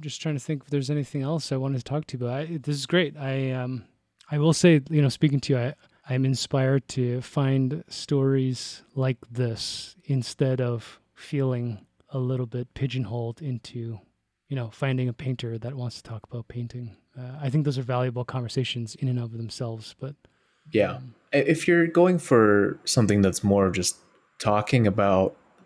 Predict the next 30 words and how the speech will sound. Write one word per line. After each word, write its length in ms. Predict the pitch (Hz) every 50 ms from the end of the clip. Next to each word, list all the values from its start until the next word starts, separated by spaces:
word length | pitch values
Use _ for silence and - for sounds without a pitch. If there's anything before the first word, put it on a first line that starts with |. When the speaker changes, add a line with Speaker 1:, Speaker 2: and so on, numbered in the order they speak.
| _ _ -
Speaker 2:
a 100 | 113 101
person's 600 | - - 113 107 - - 107 104 95 92 - - _ _ _ _ _ _
perspective 800 | - 101 - - - 107 104 - - - 101 95 98 113 - - _ _ _ _ _ _ _ _ _ -
and 240 | 98 95 90 87
viewpoint, 480 | 87 98 110 110 - 113 98 95 92 92
then 140 | - 101 101
I 80 | 104 107
think 200 | - 170 170 -
it's 280 | 95 - - - - - _ _ _ _ _
fair 300 | - - - 117 113 104
to 60 | 101
ask 300 | 101 104 107 104 - -
anyone 360 | 104 107 107 107 104 101 101
anything. 500 | 98 101 127 143 143 90 87 90 92 - - _ _ _ -
Um, 580 | 101 98 98 95 92 92 90 92 92 95 104 - _ _ -
but 260 | 117 101 - - - _ _ _ _ _
if 160 | - 117 - 120
you're 240 | 110 110 107 -
aiming 260 | - 120 117 117 113 110
for, 540 | - - 110 104 101 101 95 95 98 98 - _ _ _ _ _ _ -
you 80 | 117
know, 120 | 101 95 90
hard 320 | - - 107 98 92 90
facts, 540 | - - 98 95 92 92 - - - - -
then 320 | - - 95 92 90 90 - _ _ _ _ _ _ _ _ _ _ -
ma-, 60 | 101 - - _ -
asking 420 | 110 107 - - - 104 101 101
me 220 | 104 104 104 101
for 320 | 95 - - 104 101 95 95
a, 340 | 92 92 92 90 92 95